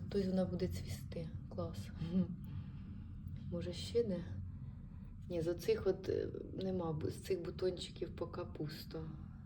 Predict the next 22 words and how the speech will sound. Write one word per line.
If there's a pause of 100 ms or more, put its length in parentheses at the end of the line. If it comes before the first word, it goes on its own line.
(140)
На
кончиках
тільки
тут (180)
появився
і
там. (800)
Коротше,
зроблю
їй
такий
душик. (1000)
Я
її
поливаю,
вона
в
мене
так
в
двох
горшочках.